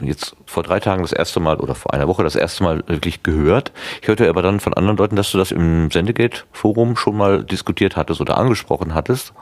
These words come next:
Und da war die Meinung entstanden, dass du im Prinzip, sagen wir mal, in Anführungszeichen eine Vorschrift machen wolltest, wie ein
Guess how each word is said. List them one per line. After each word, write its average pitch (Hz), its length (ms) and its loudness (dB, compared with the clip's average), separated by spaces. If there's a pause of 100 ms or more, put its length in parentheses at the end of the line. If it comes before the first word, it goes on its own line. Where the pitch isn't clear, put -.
Und 76 140 -4
da 85 160 2
war 107 260 2 (360)
die 90 60 2
Meinung 80 420 2
entstanden, 110 580 -2
dass 90 180 0
du 92 160 2
im 85 120 0
Prinzip, 95 500 0 (640)
sagen 90 200 0
wir 85 140 2
mal, - 120 -4
in 95 140 2
Anführungszeichen 95 440 0
eine 85 140 2
Vorschrift - 560 0
machen 82 220 0
wolltest, 82 420 0
wie 107 160 2
ein 87 220 0